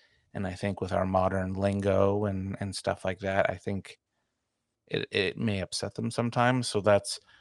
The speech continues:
one thing we've been trying to do is adjust how we speak to the times,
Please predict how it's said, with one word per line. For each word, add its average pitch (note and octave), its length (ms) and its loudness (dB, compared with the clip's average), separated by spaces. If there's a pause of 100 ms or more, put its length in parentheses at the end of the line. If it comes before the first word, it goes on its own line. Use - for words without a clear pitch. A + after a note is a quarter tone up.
(280)
one A#2 180 6
thing G#2 420 2
we've G#2+ 180 0
been G2 100 -2
trying G2 260 -2
to F#2+ 80 -4
do G2+ 220 2
is F#2 140 -4
adjust F#2 460 -4
how G2 140 -2
we F#2 180 -2
speak - 480 -6 (300)
to - 80 -14
the - 80 -8
times, B2 600 -2